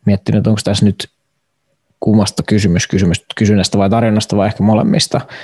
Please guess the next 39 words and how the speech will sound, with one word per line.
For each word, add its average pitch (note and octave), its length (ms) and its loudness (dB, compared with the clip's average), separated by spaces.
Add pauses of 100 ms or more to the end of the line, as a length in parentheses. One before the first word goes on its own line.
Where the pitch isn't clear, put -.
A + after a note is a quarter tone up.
(340)
Et, - 300 -4 (180)
et - 240 -4 (1160)
onko, G#3+ 360 0
onko A3 260 2
tosiaan A#2 340 2
niin, B2 140 4
että, A2+ 220 0
että G#2+ 140 0
jotenkin G#2+ 260 4
se - 140 -2
semmoinen G2+ 300 4
ahneus F#2+ 420 2
ja F#2 160 0
joku F#2 340 0 (220)
miehisyyden G2 680 2
todistamisen A2 540 2
tarve G3+ 260 0
sitten - 300 -2 (120)
tönii G2+ 320 2
siihen, G2 280 2
että, G#2 280 -2
että D#3 200 -2
ei, G2+ 120 2
kun - 140 -4
pitää G#2+ 340 0
olla A2+ 180 0
sitten - 360 -4 (100)
oikein F#2 300 0
niin G#2 200 0 (160)
viimeisen G#2 320 2
päälle G2 300 -2
tehokas, F#2+ 380 0
kun - 120 -4
se G2 80 0
on F#2+ 120 0
aina G2 180 0
parempi. G#2 540 0 (680)
Ja G2 60 -2
sitten - 400 -4